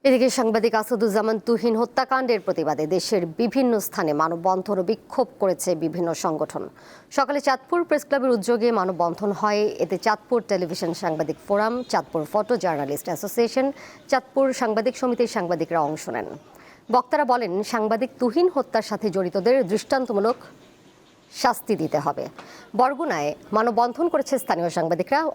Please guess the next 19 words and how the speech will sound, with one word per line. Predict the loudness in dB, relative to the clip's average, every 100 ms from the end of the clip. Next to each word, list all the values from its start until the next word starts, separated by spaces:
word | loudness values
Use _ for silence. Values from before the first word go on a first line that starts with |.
| 0
বক্তারা | 0 2 2 2
অবিলম্বে | 2 0 2 0
খুনিদের | 2 2 2 0 0
দ্রুত | 0 0
বিচারের | 0 -2 -2 -2
দাবি | 0 -2
জানান। | -2 -4 -8 -12 -20 -20 -16 0
মাগুরায় | 0 4 2
মানববন্ধনে | 2 0 0 0 0 -2
সাংবাদিক | 0 0 0 -2
নির্যাতনের | 0 0 0 2 0
প্রতিবাদ | 0 0 0 0
জানিয়ে | 0 2 0
দোষীদের | 0 -2 -2 0
দৃষ্টান্তমূলক | -4 -2 -2 0 -2 -2
শাস্তির | 0 -2 0 0 0 -4 -2
দাবি | 0 0
করেন | -2 -2 -2
তারা। | -4 -6